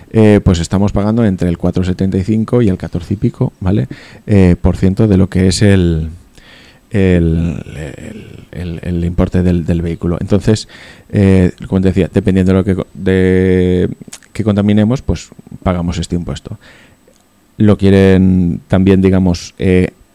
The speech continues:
bajo el amparo de, del concepto medioambiental, pues modificar. Entonces, los que sean más ecológicos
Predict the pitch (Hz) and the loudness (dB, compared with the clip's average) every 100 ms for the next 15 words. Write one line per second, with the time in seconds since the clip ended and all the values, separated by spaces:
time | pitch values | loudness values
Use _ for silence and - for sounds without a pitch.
0 | _ _ _ _ _ - - 98 95 - | _ _ _ _ _ -16 -8 -4 -4 -2
1 | 87 87 87 - 107 87 - - - 90 | -2 0 -2 -2 -2 -2 -4 -14 -8 -4
2 | 82 80 80 85 90 85 87 - 87 87 | -4 -4 -4 -4 -4 -4 -4 0 2 2
3 | 85 82 87 87 87 98 107 139 - - | 2 0 2 2 2 2 2 -2 -4 -16
4 | - - 92 98 107 85 87 - 73 - | -20 -4 0 2 2 2 0 -2 -6 -10
5 | _ _ 87 82 - - - - - 92 | _ _ -10 -10 -16 -20 -20 -12 0 4
6 | 90 - 87 - 92 90 90 92 90 - | 4 2 -2 2 4 4 2 -2 -8 -16
7 | _ - 98 98 90 92 95 98 107 107 | _ -2 2 4 2 2 4 4 2 2
8 | 110 | 0